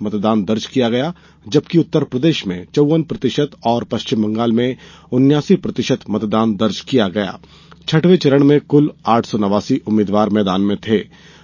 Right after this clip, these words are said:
जिन प्रमुख उम्मीदवारों की किस्मत ईवीएम में कैद हुई है, उनमें बीजेपी नेता व केंद्रीय मंत्री धर्मेंद्र प्रधान, मेनका गांधी, मनोहर लाल खट्टर, मनोज तिवारी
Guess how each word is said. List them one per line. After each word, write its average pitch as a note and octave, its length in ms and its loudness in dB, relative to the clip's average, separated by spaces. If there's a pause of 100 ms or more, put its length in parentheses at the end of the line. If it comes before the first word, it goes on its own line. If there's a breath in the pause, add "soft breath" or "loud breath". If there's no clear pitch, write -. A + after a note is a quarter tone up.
(140 loud breath)
जिन D#3 220 2
प्रमुख C#3+ 440 0
उम्मीदवारों A2+ 480 2
की G#2+ 120 -6
किस्मत A2 480 -4 (260)
ईवीएम C#3 340 2
में A#2 160 2
कैद A2+ 280 -2
हुई C3 140 0
है, D3 200 2 (360 loud breath)
उनमें A2+ 360 4
बीजेपी A#2+ 380 2
नेता A2+ 360 2 (100)
व G#2+ 80 0
केंद्रीय A#2+ 440 0
मंत्री A2+ 380 2
धर्मेंद्र G2+ 360 0
प्रधान, G#2+ 380 0 (380 soft breath)
मेनका A2 440 4
गांधी, G#2+ 500 0 (140)
मनोहर A2+ 360 2
लाल G#2 220 0
खट्टर, A#2 460 -6 (200)
मनोज A2 440 2
तिवारी G#2+ 480 0